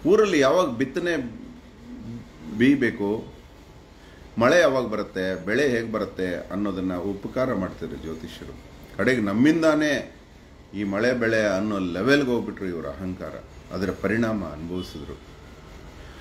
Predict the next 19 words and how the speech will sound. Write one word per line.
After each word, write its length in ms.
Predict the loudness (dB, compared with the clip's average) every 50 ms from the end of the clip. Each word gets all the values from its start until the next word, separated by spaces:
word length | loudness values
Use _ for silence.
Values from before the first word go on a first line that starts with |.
| -18 -4 2
ನಮ್ಮಿಂದಾನೇ 540 | 4 6 6 6 4 4 4 4 4 4 4
ಮೀನುಗಾರರು 600 | 4 4 4 4 4 2 2 2 2 2 0 -2 -4
ಬದುಕ್ತಾ 380 | -4 -4 -6 -6 -4 -2 -2
ಇರೋದು 200 | -2 -2 -2 -4
ಅಂತೇಳಿ 360 | -6 -4 -4 -4 -4 -2 -2
ಅವ್ರ 280 | 0 0 0 0 0 -2
ಮೀನುಗಳಲ್ಲಿ 600 | -2 -2 2 2 2 2 2 0 0 0 -2 -2
share 380 | -4 -4 -2 -2 -2 -2 -2 -6
ತಗೊಳಕ್ 280 | -6 -4 -4 -6 -8 -10 -12
ಶುರು 120 | -10 -8
ಮಾಡಿದ್ರು. 400 | -8 -8 -8 -10 -12 -12 -14 -16 -16 -18 -20 -20 -20 -18 -18 -18 -8 -2
ತಗೊಳ್ಳಿ, 360 | 0 2 2 4 4 2 4
ಅವ್ರು 200 | 2 2 0 0
ಕೊಟ್ಟದನ್ನ 560 | -4 -6 -6 -6 -2 -2 -2 -2 0 -2 -2 -2
ತಗೊಳ್ಬೇಕು 720 | -4 -6 -6 -6 -4 -4 -4 -4 -6 -8 -6 -6 -6 -6
ಅನ್ನೋದು 280 | -4 -4 -6 -6 -6 -8
ಜ್ಯೋತಿಷಿ 720 | -6 -6 -8 -8 -8 -10 -10 -8 -8 -8 -8 -8 -8 -10 -12 -14 -12 -12
ಸಿದ್ಧಾಂತ 440 | -12 -8 -4 -2 -2 -2 -2 -6
ಅಲ್ವಾ? 440 | -6 -8 -6 -6 -6 -6 -6 -6 -10